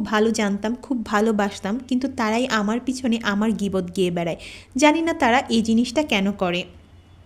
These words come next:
তো এখানে আমি দুপুরের জন্য রান্নাবান্না করে নিব। এটা হচ্ছে মাছ। তো এখানে হচ্ছে আমি মাছ ভেজে তারপরে ভুনা করব। তো যাই হোক, যেটা বলছিলাম, তো বেশ কিছুদিন ধরেই আমি এই জিনিসটা খেয়াল করছিলাম যে কিছু মানুষ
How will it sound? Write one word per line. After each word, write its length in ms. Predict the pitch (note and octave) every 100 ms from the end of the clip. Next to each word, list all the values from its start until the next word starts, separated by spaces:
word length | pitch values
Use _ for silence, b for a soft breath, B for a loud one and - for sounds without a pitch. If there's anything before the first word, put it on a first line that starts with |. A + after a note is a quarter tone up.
| - - - - -
তো 60 | -
এখানে 280 | B3+ C4 D4+
আমি 160 | D4+ D4+
দুপুরের 380 | B3+ B3+ C4 C4+
জন্য 160 | C4+ C#4
রান্নাবান্না 540 | B3 G3+ G#3+ A#3 B3+
করে 260 | B3+ A#3+ A#3
নিব। 200 | G#3 G3 A#3
এটা 180 | A3+ A3
হচ্ছে 320 | A#3+ B3+ - A#3+
মাছ। 400 | G3 F#3 F#3+ - - B B B -
তো 80 | -
এখানে 300 | B3+ D4 D#4
হচ্ছে 180 | D4 E4
আমি 120 | D#4
মাছ 300 | A3+ A3 A#3 A3
ভেজে 380 | F#3+ A3+ A3 C4
তারপরে 400 | A3+ G#3 A3+ B3
ভুনা 320 | A3 A3 G#3+
করব। 380 | B3 A3+ G#3 F#3+ A#3+ G#4+ - -
তো 80 | C#4+
যাই 280 | A#3 A3 A3
হোক, 140 | C#4
যেটা 260 | B3+ A3 A#3+
বলছিলাম, 580 | G#3 G#3 G#3+ - G#3 G#3 E4+ B B B -
তো 60 | C4+
বেশ 200 | A#3+ C4+
কিছুদিন 380 | - D4 D4+ D#4+ D4
ধরেই 300 | D4 B3+ C4 A3
আমি 200 | A3+ B3
এই 140 | A3 A3+
জিনিসটা 340 | A#3 B3 - C#4
খেয়াল 320 | - G#3 G#3+
করছিলাম 480 | A3 B3 - A#3+ G3+
যে 100 | G3+ -
কিছু 200 | B3 C#4+
মানুষ 280 | C4 G#3+